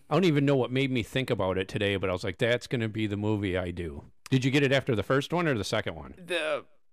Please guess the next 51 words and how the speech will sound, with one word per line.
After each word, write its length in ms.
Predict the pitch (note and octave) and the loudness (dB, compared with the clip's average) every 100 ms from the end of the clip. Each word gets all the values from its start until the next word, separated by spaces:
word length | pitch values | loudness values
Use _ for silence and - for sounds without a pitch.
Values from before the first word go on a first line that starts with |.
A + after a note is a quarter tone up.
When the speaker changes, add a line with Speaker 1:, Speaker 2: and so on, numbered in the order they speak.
| - - - - - - | -20 -20 -20 -20 -20 -18
Speaker 2:
the, 180 | D#3 C3+ C3 - | -12 -12 -12 -14
the 160 | D3+ C#3 | -8 -6
Vroom 400 | A#2+ D3 F3 F#3+ | -4 0 0 0
Vroom? 340 | F#3 G#3 A3 - - - _ - - - _ _ | 0 0 -2 -8 -20 -20 _ -20 -20 -20 _ _
Speaker 1:
You 140 | A#2 B2+ | 0 4
know 260 | C#3 A#2 | 4 4
it 60 | G#2 | 4
now. 480 | A2 B2 F2 D#2+ G2 | 2 2 0 -2 0
Speaker 2:
I 140 | C#3+ | 0
knew 240 | C#3+ D#3+ D#3 | 0 0 0
who 140 | D#3 | 0
said 320 | - - D#3+ | -2 2 2
it. 180 | G#2+ F2 - - - | 0 -8 -20 -20 -8
Speaker 1:
You 80 | B2 | -4
just 200 | A#2 - | -4 -4
didn't 100 | G#2+ | -4
know. 140 | F#2 F#2+ | -4 -4
Okay, 200 | G#2 F#2 | -4 -2
you 60 | |
didn't 140 | F#2 F2 | -2 0
know 60 | |
Speaker 2:
Yep, 100 | F2+ | -2
Speaker 1:
the 40 | F2 | -2
movie. 280 | E2+ E2 C3 | -4 -4 -4
Speaker 2:
I 40 | |
needed 280 | C3 B2+ A#2 | -4 -6 -6
one 120 | B2 | -8
more. 280 | A2+ G2+ - - F#2 | -8 -12 -16 -16 -12
Speaker 1:
Yep. 240 | F2 - | -12 0
Speaker 2:
Um, 540 | C3+ B2+ A#2 G#2+ A2 - - - - - _ _ _ D3 | 2 2 0 -6 -12 -16 -20 -20 -20 -20 _ _ _ -6
but 160 | C3 | -2
I 60 | C#3+ | -2
haven't 240 | E3+ A#2+ | -2 -4
seen 340 | - C#3+ C#3 C3 | -4 -2 -4 -2
that. 460 | C3 C3 - - - - _ - - - - _ _ - | -2 -4 -8 -14 -18 -18 _ -20 -20 -20 -20 _ _ -20
Fuck, 340 | - - A#2 A#2+ | -20 -12 -10 -10
it's 100 | - | -8
gotta 220 | C3+ C3+ | -6 -4
be 140 | B2 | -6
at 100 | A2+ | -6
least 240 | C3 D#3 - | -6 -6 -6
five 340 | - B2+ A#2 | -2 -2 -2
years, 280 | A#2+ B2 A#2+ | -4 -6 -8
and 120 | A2+ | -8
prior 240 | - C3 A#2+ | -4 -2 -2
to 80 | |
that, 220 | A2+ A#2+ G#2 | -4 -6 -6
it 20 | |
was, 140 | G#2+ | -10
like, 120 | G#2 | -12
fifteen. 580 | - A#2 - - G#2 - | -12 -14 -12 -16 -16 -18